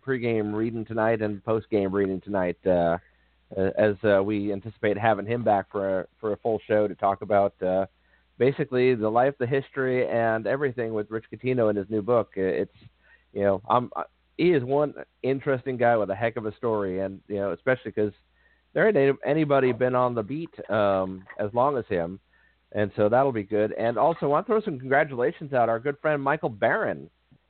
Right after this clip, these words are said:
uh, rejoining the ranks over at Mets Blog. So, uh, I'll get to refer to him as Michael Barron from Mets Blog next time we have him on the show.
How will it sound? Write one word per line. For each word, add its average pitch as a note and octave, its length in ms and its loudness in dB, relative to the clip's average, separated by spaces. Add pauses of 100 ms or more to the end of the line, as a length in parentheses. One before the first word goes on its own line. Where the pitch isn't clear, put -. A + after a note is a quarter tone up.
(160)
uh, G2+ 240 0
rejoining C3+ 520 -2
the C3 60 0
ranks B2+ 320 -2
over C3+ 240 0
at B2 80 -2
Mets A#2 320 -4
Blog. D2+ 360 -2 (100)
So, F#2 240 4
uh, F#2 40 4
I'll F#2+ 200 2
get A#2+ 240 -4
to G#2 320 2 (180)
refer C3+ 300 2
to C#3 100 2
him C#3 160 2
as A#2+ 140 0
Michael C3 280 2
Barron C#3+ 260 0
from B2+ 140 -4
Mets C#3 220 -4
Blog G#2 300 2 (400)
next A#2 200 -6
time B2 180 2
we A#2+ 120 0
have A#2 220 4
him A2+ 220 0
on G#2 180 2
the G2 60 -8
show. D2+ 360 -6